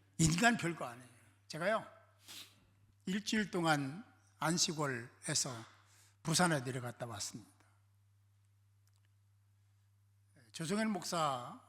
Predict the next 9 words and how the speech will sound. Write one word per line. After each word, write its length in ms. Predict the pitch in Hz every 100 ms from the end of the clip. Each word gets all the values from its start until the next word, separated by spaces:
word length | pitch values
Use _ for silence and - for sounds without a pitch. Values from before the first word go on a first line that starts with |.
| - _ -
장인이 440 | 147 156 156 135
장로님이신데, 1160 | 127 156 165 151 127 117 117 113 104 147 202 - _ _ _ 156
은퇴하시고 600 | 160 156 143 117 - 113
이제 220 | 107 - -
칠십, 440 | - 254 - 110
만 200 | 139 139
칠십오 440 | - 214 165 131 127
세 200 | 120 104 - _
되셨어요. 480 | 123 117 107 -